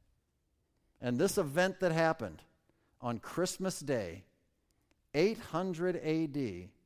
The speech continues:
is so significant. It changed the way everybody thought. Because Charles the Great goes into Rome,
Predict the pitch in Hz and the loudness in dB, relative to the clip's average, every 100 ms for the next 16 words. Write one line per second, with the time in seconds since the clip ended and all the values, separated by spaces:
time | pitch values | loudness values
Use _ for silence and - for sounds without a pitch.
0 | _ _ _ - 127 - - 156 190 202 | _ _ _ -6 -4 -4 -2 4 4 4
1 | 202 160 160 117 101 - - _ _ _ | 0 0 -2 -2 -10 -14 -18 _ _ _
2 | _ _ _ 131 - - 151 185 214 160 | _ _ _ -8 -6 -2 0 0 0 2
3 | 190 185 180 175 170 175 165 160 - 123 | 4 8 8 8 6 4 2 2 0 -2
4 | 92 - - _ _ _ _ _ 151 151 | -2 -8 -20 _ _ _ _ _ -2 2
5 | 143 - - 170 196 226 220 190 143 175 | 0 0 -2 4 6 8 6 4 0 0
6 | 170 175 127 92 - _ _ _ _ _ | 4 4 4 0 -14 _ _ _ _ _
7 | _ - 135 160 143 175 208 220 208 196 | _ -2 4 4 4 4 6 6 8 6
8 | 123 98 98 | 6 0 -6